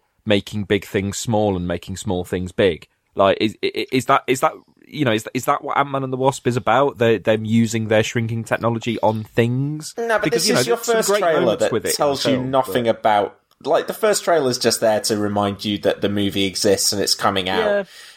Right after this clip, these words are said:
Speaker 2: It's not, there's no plot. We, we don't,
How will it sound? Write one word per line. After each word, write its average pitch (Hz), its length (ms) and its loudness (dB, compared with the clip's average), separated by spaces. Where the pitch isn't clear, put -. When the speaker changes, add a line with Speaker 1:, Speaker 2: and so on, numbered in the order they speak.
Speaker 2:
It's 135 220 2
not, 160 420 0
there's 127 180 2
no 165 200 4
plot. 113 540 2
We, 113 200 0
we 120 160 -2
don't, 143 300 0